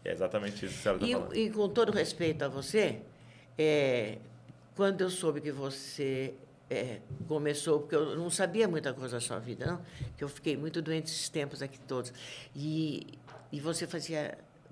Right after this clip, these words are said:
Speaker 2: preparava a ceia, as pessoas pra comerem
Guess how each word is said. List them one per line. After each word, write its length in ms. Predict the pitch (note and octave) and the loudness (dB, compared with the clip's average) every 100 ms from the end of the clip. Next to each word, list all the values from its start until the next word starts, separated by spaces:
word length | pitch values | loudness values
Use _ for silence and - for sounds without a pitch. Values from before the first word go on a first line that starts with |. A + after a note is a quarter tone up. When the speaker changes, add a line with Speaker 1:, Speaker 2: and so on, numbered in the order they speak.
| - - - | -20 -18 -2
Speaker 2:
preparava 480 | D3 D#3 D#3 D3+ | 2 6 6 6
a 40 | D3+ | 2
ceia, 300 | - D#3+ C#3+ | 0 0 0
as 100 | - | -2
pessoas 380 | D3 - D#3 D3 | -6 -2 -2 -2
pra 140 | C#3+ - - - - - | -8 -10 -20 -20 -20 -6
comerem 540 | E3 D3+ D3+ D#3 C3+ | 0 2 4 4 0